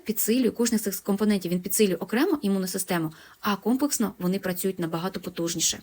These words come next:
Тому при перших ознаках, для того, щоб застуда не пішла далі, для того, щоб не було ускладнень,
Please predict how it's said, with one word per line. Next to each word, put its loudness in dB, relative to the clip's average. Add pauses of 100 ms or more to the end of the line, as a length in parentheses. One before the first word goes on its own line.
(360)
Тому 8
при 0
перших 2
ознаках, 0
для -2
того, 4
щоб 2
застуда 2
не 6
пішла 2
далі, 2 (220)
для 2
того, 4
щоб 0
не 2
було 4
ускладнень, 0